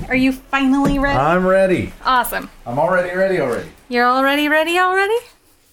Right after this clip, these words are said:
Speaker 2: Yes.
Speaker 1: Awesome.
Speaker 2: Okay.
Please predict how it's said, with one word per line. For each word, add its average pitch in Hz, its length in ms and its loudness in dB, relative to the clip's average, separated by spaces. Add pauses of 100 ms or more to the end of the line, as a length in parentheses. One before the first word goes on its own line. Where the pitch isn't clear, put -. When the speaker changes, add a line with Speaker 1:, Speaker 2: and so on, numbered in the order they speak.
(540)
Speaker 2:
Yes. 139 600 -12 (400)
Speaker 1:
Awesome. 190 560 -2 (3500)
Speaker 2:
Okay. 180 1000 0